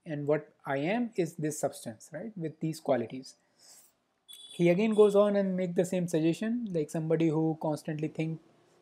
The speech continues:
without, who's constantly thinking, uh, without break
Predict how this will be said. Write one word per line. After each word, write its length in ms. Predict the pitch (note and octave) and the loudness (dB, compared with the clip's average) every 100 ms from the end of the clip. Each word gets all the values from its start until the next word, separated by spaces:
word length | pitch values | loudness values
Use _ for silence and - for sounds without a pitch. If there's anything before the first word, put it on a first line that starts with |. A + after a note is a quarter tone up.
| _ - | _ -10
without, 640 | C3+ D3 D3+ D#3+ E3+ F3 - _ _ | 6 6 8 8 6 2 -4 _ _
who's 460 | E3 F3+ E3 E3+ F3+ | -2 -2 0 -2 -2
constantly 600 | - F#3 G3 A#3+ G3+ G#3+ | 0 0 2 -2 0 -2
thinking, 460 | - E3+ D3 G3 A#3+ _ _ _ _ | 0 -4 -2 -4 -4 _ _ _ _
uh, 80 | D3 | 0
without 380 | C#3 D#3 E3+ D3+ | 4 6 4 4
break 340 | D#3 E3+ F#3 | 2 2 0